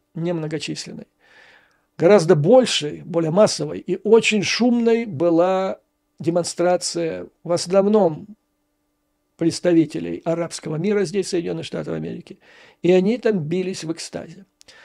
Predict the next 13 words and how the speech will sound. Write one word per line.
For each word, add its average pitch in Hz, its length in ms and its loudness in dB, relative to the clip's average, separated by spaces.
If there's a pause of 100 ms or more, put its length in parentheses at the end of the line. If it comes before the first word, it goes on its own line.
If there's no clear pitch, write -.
(100)
Причём, 214 240 2
что 254 180 4
интересно, 240 600 0 (260)
вот 156 160 -12 (300)
у 175 80 -12
меня 170 160 -4
прямо 170 320 2
ухо 262 380 4
резануло. 151 520 -2 (1400)
Они 220 340 4
все 220 180 2
кричали, 202 520 2
конечно, - 680 -10